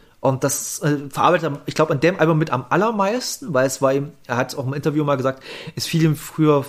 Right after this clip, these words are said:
vorher ziemlich schwer, darüber zu sprechen oder zu singen. Und jetzt geht's und es verarbe-, und das hört man auch wirklich raus, dass der,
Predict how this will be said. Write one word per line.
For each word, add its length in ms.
vorher 420
ziemlich 340
schwer, 240
darüber 280
zu 140
sprechen 380
oder 100
zu 160
singen. 380
Und 60
jetzt 200
geht's 320
und 80
es 220
verarbe-, 320
und 80
das 220
hört 220
man 120
auch 120
wirklich 540
raus, 300
dass 220
der, 200